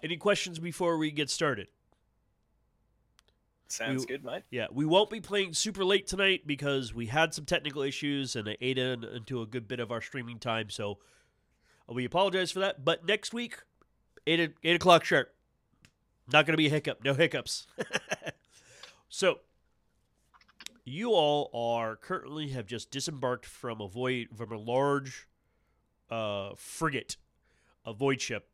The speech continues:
Speaker 1: Uh, uh, only the best for, uh, uh, Inquisitor Sable's, uh, uh, agents, right? Uh, you are now on a personal transport, uh, which is only basically you guys and the pilots are going planetside.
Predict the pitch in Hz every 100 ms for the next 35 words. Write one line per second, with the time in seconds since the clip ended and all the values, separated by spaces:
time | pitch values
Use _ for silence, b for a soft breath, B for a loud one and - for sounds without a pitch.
0 | 104 110 107 104 104 110 110 - 135 147
1 | 139 135 139 - - 131 120 117 117 117
2 | 117 107 107 104 _ _ _ - 107 127
3 | 113 139 120 120 - 131 123 117 107 -
4 | - 113 107 80 _ - 131 120 110 110
5 | 135 110 98 - 120 127 _ _ b b
6 | b b - 113 107 104 - _ _ _
7 | _ 113 123 135 127 120 117 139 165 160
8 | 135 - 190 175 175 165 165 143 - 127
9 | 123 - _ _ 104 107 107 101 104 104
10 | 107 123 123 123 120 107 98 135 165 160
11 | 151 139 - 120 120 113 - 139 113 104
12 | - - _ b b b 107 110 120 113
13 | - 110 95 - 85